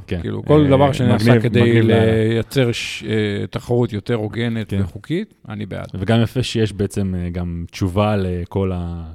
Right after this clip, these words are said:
Speaker 1: אתה יודע, לכל הטענות של הספורטאים, ו-, אתה יודע. ואגב, זה ישר מביא אותי ל-, לדבר בעצם על ה-, עכשיו בוא, דיברנו על האיירון מן, דיברנו על הישראמן, בוא נדבר קצת על התחרות בסופו של דבר, שהתחרות, אה, כנראה, אתה יודע, גם התחרות בין שתי ה-,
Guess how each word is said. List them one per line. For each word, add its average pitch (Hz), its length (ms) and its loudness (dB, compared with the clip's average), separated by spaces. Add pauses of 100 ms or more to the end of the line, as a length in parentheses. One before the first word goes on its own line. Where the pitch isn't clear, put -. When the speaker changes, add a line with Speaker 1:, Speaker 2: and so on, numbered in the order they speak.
(180)
Speaker 1:
אתה 90 100 -14
יודע, 95 120 -8
לכל 90 260 -4
הטענות 95 340 -4
של 98 120 -8
הספורטאים, 95 440 -6 (100)
ו-, 64 360 -6 (400)
אתה - 80 -10
יודע. 104 160 0 (360)
ואגב, 104 640 0
זה 120 120 2
ישר 127 180 2
מביא 120 240 4
אותי 131 220 2
ל-, 113 100 -2 (640)
לדבר 101 320 0
בעצם 107 340 -2
על 101 120 -2
ה-, 101 180 -2 (100)
עכשיו 110 260 -2
בוא, 107 300 2
דיברנו 104 380 2
על 107 140 -2
האיירון 110 380 0
מן, 110 140 0
דיברנו 98 300 -2
על 95 100 -2
הישראמן, 120 400 -2 (520)
בוא 113 80 0
נדבר 120 200 0
קצת 123 220 -4
על 120 100 2
התחרות 131 520 0
בסופו 131 200 -4
של 95 40 -2
דבר, 92 140 0
שהתחרות, 98 720 -6
אה, 127 340 -4
כנראה, 123 400 -2
אתה 123 120 -2
יודע, 135 140 2 (140)
גם 117 260 4 (720)
התחרות 101 880 0
בין 101 160 2
שתי 107 440 0
ה-, 95 640 -6